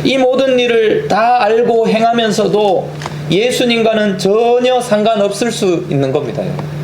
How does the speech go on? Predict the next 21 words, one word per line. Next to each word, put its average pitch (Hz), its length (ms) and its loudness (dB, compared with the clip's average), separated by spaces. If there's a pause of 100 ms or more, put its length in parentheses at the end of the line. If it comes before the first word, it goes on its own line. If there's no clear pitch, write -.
(1000)
이게 247 220 0
정말로 254 440 0
비참한 151 400 -2
겁니다. 101 320 -6 (1080)
이게 - 280 -2 (480)
기독교는 254 800 0 (720)
구원 262 380 2
얻는 220 300 2
믿음이라는 190 520 0
것은, - 340 -2 (760)
여러분, 185 280 2
교리를 226 380 0
알고 208 340 2
실천하는 202 640 0
그 175 100 -2
수준이 190 340 -2
아닙니다. 113 380 -4 (720)
교리를 208 340 2
알고 175 320 2
실천해야 185 540 0
됩니다. 131 320 -4